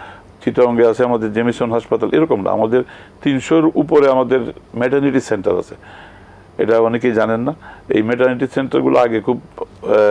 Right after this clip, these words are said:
মানে, মানে, আহ, খুবই কার্যকর ছিল, কিন্তু এখন যেহেতু আশে-, অনেক ক্লিনিক টিনিক হয়েছে, এই জন্য আমরা আবার ওইটা আমাদের বর্তমান চেয়ারম্যান যে,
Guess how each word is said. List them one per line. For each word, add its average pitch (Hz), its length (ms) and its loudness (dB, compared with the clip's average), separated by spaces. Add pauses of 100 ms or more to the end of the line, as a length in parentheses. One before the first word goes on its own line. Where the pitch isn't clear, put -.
(160)
মানে, 101 320 2 (140)
মানে, 95 220 -2
আহ, 92 460 -2 (100)
খুবই 123 240 0
কার্যকর 107 560 -2
ছিল, 127 200 -2 (500)
কিন্তু 104 180 -2
এখন 120 340 0
যেহেতু 117 320 0
আশে-, 110 360 -2
অনেক 104 280 -2 (340)
ক্লিনিক 107 340 -2
টিনিক 107 240 -4 (100)
হয়েছে, 104 320 -2 (400)
এই - 120 -4
জন্য 101 240 -2
আমরা 101 320 2 (260)
আবার 143 260 2
ওইটা 139 260 2
আমাদের 113 300 2
বর্তমান 107 420 -2
চেয়ারম্যান 101 380 -2
যে, 107 120 2